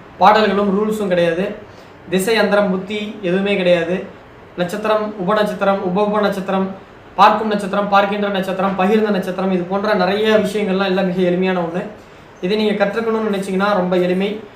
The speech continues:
நீங்க என்னுடைய முகநூல் ஐ டி வந்து பாத்தீங்கன்னா என்னுடைய முதல் கமெண்ட்லயும் இந்த டிஸ்கிரிப்ஷன் பாக்ஸ்லயும் கொடுத்துருக்கேன். நீங்க அதுக்கு நட்பு அழைப்பு கொடுத்து என்னை பின்தொடர்ந்தீர்கள் என்றால் நிச்சயமாக உங்களுக்கு அந்த விஷயங்கள் நீங்க காலப்போக்கில் கற்றுக்கொள்ளலாம். மிக எளிமையாக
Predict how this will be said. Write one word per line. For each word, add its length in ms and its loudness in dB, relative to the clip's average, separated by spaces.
நீங்க 520 2
என்னுடைய 280 0
முகநூல் 360 2
ஐ 120 6
டி 100 2
வந்து 180 0
பாத்தீங்கன்னா 300 0
என்னுடைய 200 0
முதல் 240 0
கமெண்ட்லயும் 600 0
இந்த 120 -2
டிஸ்கிரிப்ஷன் 540 -4
பாக்ஸ்லயும் 360 0
கொடுத்துருக்கேன். 400 -6
நீங்க 160 0
அதுக்கு 200 0
நட்பு 260 0
அழைப்பு 240 2
கொடுத்து 220 -2
என்னை 140 0
பின்தொடர்ந்தீர்கள் 880 -2
என்றால் 280 -2
நிச்சயமாக 520 -2
உங்களுக்கு 300 -2
அந்த 160 -4
விஷயங்கள் 420 -2
நீங்க 220 -2
காலப்போக்கில் 640 -2
கற்றுக்கொள்ளலாம். 560 -2
மிக 160 0
எளிமையாக 600 4